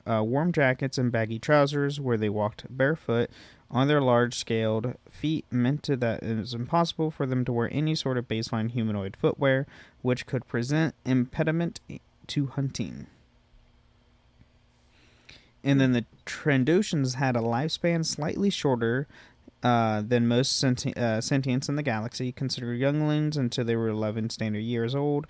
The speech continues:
Trandoshans were thought of as young adults until they reached the age of fifteen, where they had become full adults. By thirty-five standard years, Trandoshans were middle age, and those living in the past fifty were considered old. Any Trando-, Trandoshan living under s-,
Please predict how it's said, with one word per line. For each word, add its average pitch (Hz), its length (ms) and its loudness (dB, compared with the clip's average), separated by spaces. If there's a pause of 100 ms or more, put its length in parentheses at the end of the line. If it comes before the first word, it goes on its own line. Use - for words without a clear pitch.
(320)
Trandoshans 131 580 2
were 117 140 -2
thought 113 320 -2
of 110 160 0
as 113 80 0
young 127 260 2
adults 123 420 -2
until 117 240 -2
they 110 140 0
reached 117 340 -2
the - 140 -6
age 110 320 -2
of - 160 -8
fifteen, 151 600 -2 (320)
where 123 160 2
they 117 60 4
had 110 120 0
become 110 340 -2
full 165 320 -2
adults. 117 440 -2
By 107 200 -4
thirty-five 151 960 -2
standard 107 360 -2
years, 104 280 -4
Trandoshans 120 600 -2
were 123 100 -6
middle 117 300 0
age, 110 420 -4 (320)
and 120 140 2
those 120 240 4
living 131 300 2
in 117 180 2
the 120 80 2
past 143 480 -2
fifty 143 420 -2
were 135 140 -4
considered 120 480 -6
old. 147 380 0 (340)
Any 139 220 2
Trando-, 127 400 0 (160)
Trandoshan 135 720 0
living 113 300 0
under 117 240 -2
s-, - 320 -4